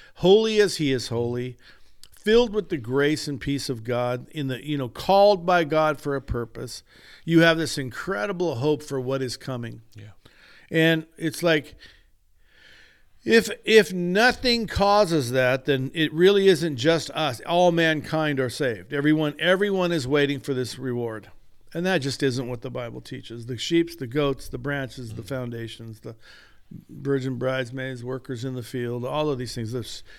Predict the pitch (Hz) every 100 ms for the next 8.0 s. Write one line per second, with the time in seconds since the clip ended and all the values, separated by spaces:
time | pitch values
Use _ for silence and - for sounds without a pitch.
0 | - - 185 180 139 175 180 175 175 160
1 | 165 151 127 123 123 117 - - - -
2 | 196 220 175 170 160 - 143 131 131 143
3 | - _ - _ - 147 143 135 127 -
4 | 160 160 151 - 170 139 139 135 131 131
5 | 127 127 - - - - - - - -
6 | - - - - 180 - - 190 196 202
7 | 185 143 120 113 - - 135 131 135 127